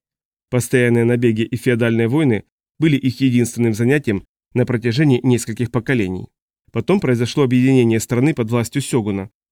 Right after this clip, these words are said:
который распространил свою власть на всю территорию Японии. Самураи стали больше не нужны, да и содержание их обходилось слишком дорого. Кланы начали распадаться,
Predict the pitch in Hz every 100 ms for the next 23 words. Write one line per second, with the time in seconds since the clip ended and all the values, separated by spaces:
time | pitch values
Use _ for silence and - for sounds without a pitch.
0 | _ 131 190 175 120 123 - 131 143 127
1 | 117 - 120 113 151 - _ _ _ 123
2 | 113 180 131 120 120 113 113 127 - 90
3 | 92 90 _ _ _ _ _ - 131 123
4 | 180 156 - 120 120 120 110 117 120 143
5 | 147 104 - _ _ _ 196 185 139 123
6 | 123 160 117 123 110 117 123 117 - 120
7 | - 131 127 104 95 95 - _ _ _
8 | _ 127 123 120 120 113 117 117 113 -
9 | 117 156 - 95